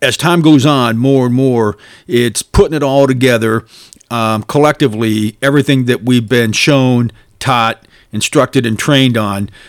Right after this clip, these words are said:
to put it together in one big cohesive form. So now we're, you know, we're week four. We're still doing, uh, we're do-, so now we're doing primary-, I mean, our focus at this point now, as I recollect, was, uh,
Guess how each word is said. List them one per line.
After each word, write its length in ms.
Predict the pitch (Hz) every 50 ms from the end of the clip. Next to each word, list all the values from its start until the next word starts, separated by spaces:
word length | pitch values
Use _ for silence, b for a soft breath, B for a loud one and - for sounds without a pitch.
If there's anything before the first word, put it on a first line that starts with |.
| B B _
to 300 | - - 135 127 127 123
put 220 | - - 202 214
it 80 | 214 -
together 440 | 160 143 160 156 156 156 156 147 135
in 240 | 135 135 131 127
one 240 | 131 139 143 143 139
big 300 | 123 107 139 131 127 117
cohesive 520 | - 139 120 101 120 117 113 - - 113 95
form. 300 | - 139 117 110 101 95
So 320 | - - 123 113 113 113
now 300 | 117 127 151 170 180 170
we're, 320 | 160 151 143 139 127 120 -
you 100 | - 156
know, 120 | 135 127 117
we're 220 | 113 110 101 98
week 240 | 107 139 156 147 -
four. 440 | - - 143 143 147 147 147 - B B B B B B B B B B B
We're 140 | - 123 127
still 280 | 120 - - 175 165 156
doing, 520 | 139 143 147 147 143 143 139 139 135 135
uh, 400 | 131 127 127 123 120 117 110 104 - _ _ _ _ _ _ _ _ _ _ _ _ _ - - -
we're 140 | 147 131
do-, 160 | 117 - - -
so 160 | - 139 131
now 180 | 131 143 165
we're 100 | 175 170
doing 380 | 156 147 165 165 160 156 147 139
primary-, 560 | - - - 165 147 143 143 151 165 165 143 -
I 80 | - 143
mean, 120 | 139 135
our 140 | 131 120 113
focus 460 | - - 185 190 185 - 170 156 -
at 160 | 139 117 - -
this 160 | 156 160 -
point 300 | - - 151 139 127 123
now, 340 | 127 123 120 113 117 113 b b b b b b b
as 180 | - 135 151 151
I 120 | 170 156
recollect, 760 | 147 139 143 139 135 - 135 127 127 131 123 120 117 - - - b b b b b b b b b b _ _ _
was, 420 | - 127 131 143 135 131 120 98 120
uh, 600 | 139 131 123 120 120 117 104 - - - - -